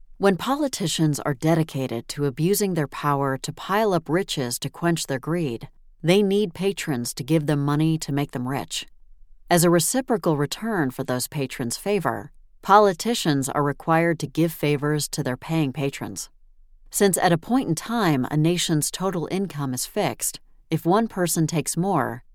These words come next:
others get less, obeying a zero-sum game.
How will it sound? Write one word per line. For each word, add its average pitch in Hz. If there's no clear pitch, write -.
others 175
get -
less, 139
obeying 165
a 143
zero-sum 151
game. 135